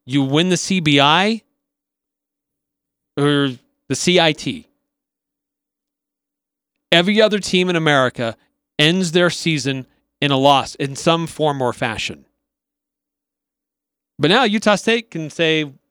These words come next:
"We finished as winners. We won our last game."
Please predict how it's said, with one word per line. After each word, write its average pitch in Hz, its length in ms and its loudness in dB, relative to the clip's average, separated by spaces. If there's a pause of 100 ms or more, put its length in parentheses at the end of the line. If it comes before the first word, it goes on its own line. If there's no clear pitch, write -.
(100)
"We 254 100 -12
finished 165 500 -6
as 175 180 -4
winners. 208 520 0 (800)
We 143 100 -2
won 196 200 4
our 196 80 2
last 170 320 0
game." 190 340 -2